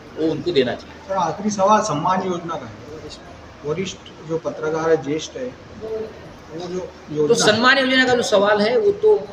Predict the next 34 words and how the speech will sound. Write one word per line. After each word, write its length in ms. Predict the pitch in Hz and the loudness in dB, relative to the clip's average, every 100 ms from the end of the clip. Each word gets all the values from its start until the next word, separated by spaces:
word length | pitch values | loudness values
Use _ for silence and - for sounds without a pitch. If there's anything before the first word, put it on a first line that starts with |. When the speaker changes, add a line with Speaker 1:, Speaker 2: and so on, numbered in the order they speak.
| - - | -14 -6
Speaker 1:
अहम 220 | 160 208 | 2 4
मुद्दा 320 | 185 170 170 | 2 2 0
है, 240 | 165 180 185 - - - - | 0 -4 -10 -18 -20 -20 -10
क्योंकि 560 | - 165 165 202 190 - | -6 -4 0 2 2 -4
सरकार 460 | - 143 143 170 170 | -4 -4 2 0 2
ने, 160 | 180 190 | 0 -2
अ, 80 | - - - - 120 113 - - | -6 -16 -18 -16 -6 -4 -4 -6
पत्रकारों 500 | 135 151 170 160 165 | -8 -2 2 2 2
की 120 | 156 175 | -2 -2
मांगों 380 | 143 143 151 | 0 0 0
के 160 | 160 170 | -2 -4
बाद 460 | - 131 135 - - - - - - - - - - | 0 0 0 -2 -12 -16 -20 -20 -20 -20 -20 -20 -2
ज्येष्ठ 200 | 170 190 | 0 0
पत्रकारों 580 | - 151 160 151 143 147 | -4 -4 -2 -2 0 -2
को, 300 | 147 - - - - - | -4 -4 -4 -6 -12 -4
अभी 500 | 127 190 185 160 - - - | 2 2 2 0 -6 -14 -8
यहाँ 200 | 135 151 | -4 0
आपने 220 | 175 - 160 | 0 -2 -2
प्रेस 260 | 151 151 151 | 0 -2 -2
में 80 | |
देखा 220 | 123 123 156 | -8 -8 -8
होगा, 300 | 143 - - - - - - 147 | -10 -14 -16 -20 -20 -20 -8 -4
एक 200 | 147 147 | -4 -2
ज्येष्ठ 180 | 143 | -4
पत्रकार 420 | - 135 143 143 139 | -4 -8 -4 -2 0
सम्मान, 400 | - - 135 131 | 0 0 0 0
उन्होंने 380 | 120 127 139 131 | -4 -6 -8 -8
अपनी 280 | - - 135 | -10 -8 -10
वेदना 440 | 123 135 135 170 | 0 2 4 2
जो 140 | 156 131 | 0 -2
है 160 | 107 - - - | -8 -14 -18 -10
यहाँ 320 | 117 120 - | -10 -10 -10
प्रकट 220 | 117 123 - | -4 -4 -4
की 320 | - - | -10 -14